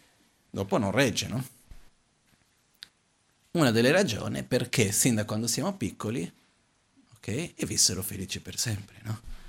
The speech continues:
Addirittura in Brasile, quando, questo alle ragazze più che ai bambini, alle, alle bambine,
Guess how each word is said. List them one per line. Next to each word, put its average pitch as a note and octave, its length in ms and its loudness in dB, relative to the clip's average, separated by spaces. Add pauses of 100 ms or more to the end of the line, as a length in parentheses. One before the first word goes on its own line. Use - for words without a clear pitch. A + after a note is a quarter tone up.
(240)
Addirittura C3 400 4
in D3+ 80 8
Brasile, A#2 680 4
quando, B2+ 640 4
questo D#3 300 0
alle C3 180 2
ragazze G#2+ 640 -2
più G2+ 240 -6
che G#2+ 100 -4
ai F#2+ 140 -2
bambini, F#2 520 -4
alle, A#2+ 220 -2
alle A#2+ 200 4
bambine, A2+ 640 0